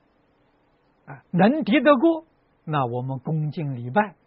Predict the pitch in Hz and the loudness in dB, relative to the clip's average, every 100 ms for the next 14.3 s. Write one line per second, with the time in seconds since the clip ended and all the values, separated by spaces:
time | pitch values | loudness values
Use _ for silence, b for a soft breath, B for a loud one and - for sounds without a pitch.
0 | _ _ _ _ _ - 117 - 113 - | _ _ _ _ _ -14 -14 -14 -10 -4
1 | 190 127 110 117 123 - _ _ _ _ | -4 -6 -14 -12 -12 -12 _ _ _ _
2 | _ _ _ _ _ _ _ _ _ _ | _ _ _ _ _ _ _ _ _ _
3 | _ _ _ - 123 95 - - _ _ | _ _ _ -6 -6 -8 -16 -20 _ _
4 | _ _ _ _ - 147 - 147 - - | _ _ _ _ -16 -14 -12 -14 -14 -20
5 | 104 _ _ _ _ _ _ _ _ _ | -20 _ _ _ _ _ _ _ _ _
6 | _ _ _ _ _ _ _ _ _ _ | _ _ _ _ _ _ _ _ _ _
7 | _ _ _ _ _ _ - - _ - | _ _ _ _ _ _ -20 -20 _ -4
8 | 139 214 208 107 - _ _ _ _ _ | 0 2 2 -4 -18 _ _ _ _ _
9 | _ _ _ _ 143 113 120 127 117 - | _ _ _ _ -8 -8 -12 -14 -16 -16
10 | 120 101 95 95 _ _ _ - - - | -16 -18 -20 -20 _ _ _ -20 -20 -20
11 | - - _ _ _ _ _ _ _ _ | -20 -20 _ _ _ _ _ _ _ _
12 | _ _ _ _ _ _ _ _ _ _ | _ _ _ _ _ _ _ _ _ _
13 | _ 160 _ _ _ _ _ _ _ _ | _ _ _ _ _ _ _ _ _ _
14 | _ - | _ -20